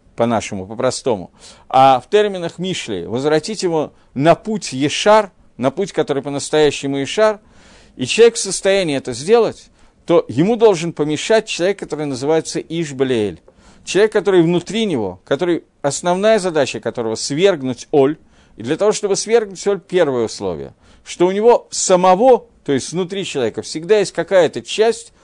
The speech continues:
в которой нету никакого Оля. Он хочет не иметь никакого ярма. Это первые его мысли.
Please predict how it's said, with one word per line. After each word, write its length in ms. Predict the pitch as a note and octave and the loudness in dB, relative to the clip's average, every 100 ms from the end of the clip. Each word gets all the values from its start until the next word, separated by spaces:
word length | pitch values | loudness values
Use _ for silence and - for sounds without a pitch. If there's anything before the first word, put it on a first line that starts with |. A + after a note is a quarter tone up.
| _ _ | _ _
в 80 | |
которой 280 | - D3 F3 | -2 0 -2
нету 200 | G3 F#3 | -2 -4
никакого 640 | E3 D#3 D3 - F#3+ F#3 - | -4 -2 -2 0 0 0 2
Оля. 340 | C#3+ G2+ E2 _ _ _ _ _ _ | 0 0 -4 _ _ _ _ _ _
Он 180 | - G3 | -4 -2
хочет 560 | - G#3+ - F#3 - - _ - | 4 4 2 -8 -14 -20 _ -6
не 260 | C#3+ G3 | -2 -2
иметь 280 | G3 G3 B2+ | -2 -2 -4
никакого 480 | A2+ A2+ A2 B2 A#2 | -8 -8 -4 -2 0
ярма. 460 | B2 B2+ A#2+ F#2+ - _ _ _ _ _ | -2 -2 -4 -6 -12 _ _ _ _ _
Это 220 | - G3+ | 0 0
первые 380 | G#3+ G3+ G#3 F#3+ | 2 2 4 4
его 180 | F3+ F3+ | 2 2
мысли. 460 | E3 A#2+ - E2 | 0 -4 -10 -18